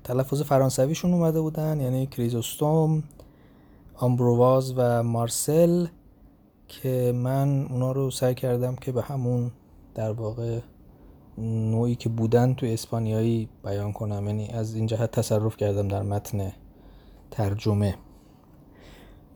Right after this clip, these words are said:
و دیگر همین. خب ما رسیدیم به یک جایی که یواش یواش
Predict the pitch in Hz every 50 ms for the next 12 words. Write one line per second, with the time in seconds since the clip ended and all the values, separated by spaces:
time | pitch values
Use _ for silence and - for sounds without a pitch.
0 | - 123 117 120 120 120 120 123 117 113 117 117 117 117 117 - - - - -
1 | - - - - - - - - - - - - - - - - - 123 120 131
2 | 151 160 175 180 180 180 175 - - - - - - - - - - - - -
3 | 135 123 127 131 135 147 160 175 170 156 - - 170 165 165 185 180 180 180 165
4 | 160 147 147 147 147 147 - - - - 143 143 151 160 165 170 170 165 - -
5 | - - 170 165 165 165 160 160 160 165 160 160 160 156 - - - - - -
6 | - - - - - _ - _ - - - - _ - - - _ - - -
7 | - - - 135 131 131 127 127 127 - - 127 123 127 131 135 151 165 - -